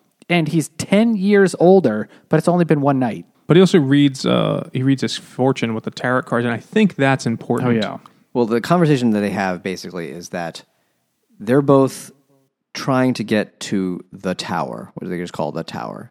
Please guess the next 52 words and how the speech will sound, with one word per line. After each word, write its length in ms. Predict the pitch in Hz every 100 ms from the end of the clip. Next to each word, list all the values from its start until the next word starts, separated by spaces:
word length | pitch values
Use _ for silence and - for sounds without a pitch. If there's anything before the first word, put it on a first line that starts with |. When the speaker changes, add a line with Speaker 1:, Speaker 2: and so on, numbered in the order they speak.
| _
Speaker 3:
And 300 | - 87 85
we 200 | - 113
don't 240 | 117 113 90
know 220 | 98 98
what 300 | 85 101 95
it 120 | 85
is. 400 | 82 78 82 -
Speaker 2:
It's 140 | - -
Tower 280 | 135 120 113
Records. 500 | 104 - 110 - - - -
Speaker 3:
It's 100 | -
Tower 240 | - 101 92 78
Speaker 2:
This 20 |
is, 60 | 160
Speaker 3:
Records. 180 | 151 -
Speaker 2:
this 160 | 139
is 100 | 123
from 120 | - 123
a 40 |
different 260 | 120 117 110
time. 240 | 107 113 269 110
Speaker 3:
It's 160 | 107 95
from 160 | 107 95
the, 120 | 90
it's 180 | 101 101
the 140 | 98
early 260 | 78 104 104
nineties 320 | 92 87 90
movie, 260 | 85 82 85
Tower 300 | - 90 85
Records. 520 | 80 78 80 - - _ _ -
Speaker 2:
<laughs> 80 | 135 _ _ - -
It's 180 | 147 143 -
Empire 340 | 127 - - -
Records. 340 | - 131 -
Speaker 3:
Empire 280 | 131 127 101
Records, 180 | 82 92
whatever, 240 | 101 87
same 160 | 127 104
fucking 240 | 90 82
thing. 180 | 78 -
Speaker 2:
<laughs> 640 | 214 220 - - 262 - 262 - - - - - _ -
Speaker 3:
Uh, 380 | 98 92 87 90 - _ -
but 420 | 117 113 107 98 113
basically, 720 | 131 131 117 113 107 104 -
as 180 | 101 92
the 60 |
Man 200 | 98 95
in 100 | 92
Black 280 | 95 98 -
explains 480 | - - 101 90 85
it, 200 | 82